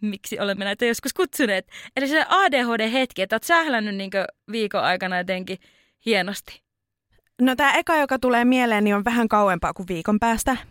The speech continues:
Speaker 2: Mulla oli tuossa vuodenvaihteen tiimoilla aikamoinen määrä lääkkeitä syötävänä. Ja mä en meinannut pysyä enää perillä niistä, että mikä lääke ja milloin. Mä otin siis monta kertaa päivässä lääkkeitä.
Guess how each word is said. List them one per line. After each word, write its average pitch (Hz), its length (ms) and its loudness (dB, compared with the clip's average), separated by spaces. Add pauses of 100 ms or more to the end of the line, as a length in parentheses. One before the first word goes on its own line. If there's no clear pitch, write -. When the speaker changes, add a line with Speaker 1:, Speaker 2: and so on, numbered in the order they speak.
(220)
Speaker 2:
Mulla 262 300 4
oli 226 220 2 (140)
tuossa 208 440 0 (280)
vuodenvaihteen 196 720 0
tiimoilla 196 520 2 (180)
aikamoinen 208 460 0
määrä 180 320 0
lääkkeitä 214 640 0 (120)
syötävänä. 214 540 0 (580)
Ja 220 240 2
mä 254 140 2
en 269 60 2
meinannut 254 420 2
pysyä 220 320 2
enää 190 260 2
perillä 196 500 2
niistä, 180 440 -4 (240)
että - 260 -6 (140)
mikä 208 380 2
lääke 175 260 0
ja 185 100 4
milloin. 254 400 2
Mä 202 80 4
otin 190 220 -4
siis 185 180 -6
monta 202 260 0
kertaa 190 400 -4
päivässä 190 420 0
lääkkeitä. 226 500 -2